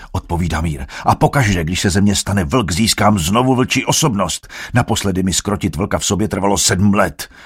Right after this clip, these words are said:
První roky mě museli mý přátelé z bratrstva na noc zavídat do klece.“ „Musíte to udělat,“ vykřikne Vigo.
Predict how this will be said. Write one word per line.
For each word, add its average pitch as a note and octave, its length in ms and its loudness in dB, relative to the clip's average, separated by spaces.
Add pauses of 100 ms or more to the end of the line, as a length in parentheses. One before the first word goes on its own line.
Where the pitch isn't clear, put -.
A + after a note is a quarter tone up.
(140)
První B2 320 2
roky G#2+ 220 -2
mě E2 140 0
museli G2 320 0
mý F2+ 140 2
přátelé F#2 420 0
z D2 80 -6
bratrstva G2 500 -2
na F#2+ 140 2
noc G#2 160 0
zavídat F#2 420 0
do E2+ 180 0
klece.“ - 420 -4 (480)
„Musíte A#3 460 6
to - 140 -6
udělat,“ G2 460 -2 (100)
vykřikne F#2 440 0
Vigo. D2+ 340 -4